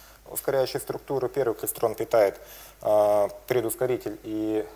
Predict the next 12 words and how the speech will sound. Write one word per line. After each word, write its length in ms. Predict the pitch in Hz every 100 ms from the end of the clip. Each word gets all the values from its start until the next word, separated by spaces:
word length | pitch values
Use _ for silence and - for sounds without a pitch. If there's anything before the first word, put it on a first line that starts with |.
| - - -
первую 260 | 117 104
регулярную 460 | 104 117 110 101 98
структуру. 580 | - - 214 214 190 165 - -
А, 420 | 117 113 110 104 -
остальные 360 | - 156 147
два, 480 | 120 113 139 131 113 -
а, 440 | 113 110 107 104
запитывают 580 | 101 - 135 113 107 -
по 160 | 120
две 260 | 104 101 120
ускоряющие 580 | - 101 110 104 - 98
структуры. 600 | - 113 - 92 82